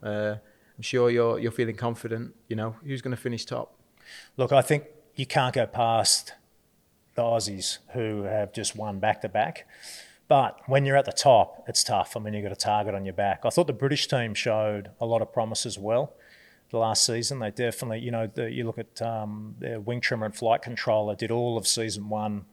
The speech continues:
Speaker 2: with Team Japan. So very, very experienced, that nucleus. And Ben's come in and really ratcheted up another level.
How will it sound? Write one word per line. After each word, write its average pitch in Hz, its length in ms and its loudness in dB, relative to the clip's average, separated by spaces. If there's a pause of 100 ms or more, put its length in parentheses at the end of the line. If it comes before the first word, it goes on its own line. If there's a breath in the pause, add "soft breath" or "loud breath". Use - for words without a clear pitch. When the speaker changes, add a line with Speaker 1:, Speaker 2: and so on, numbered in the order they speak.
(120)
Speaker 2:
with 107 580 -8
Team 117 220 -6
Japan. 110 500 -6
So 104 360 0 (300 loud breath)
very, 127 240 2
very 110 140 -2
experienced, 110 600 -2
that 104 160 -2
nucleus. 113 760 -4
And 104 160 -10
Ben's 113 300 -2
come 110 200 -8
in 107 120 -6
and 101 160 -6
really 107 260 -4
ratcheted 107 500 -2
up - 360 -4 (240 loud breath)
another 110 220 0
level. 113 380 -2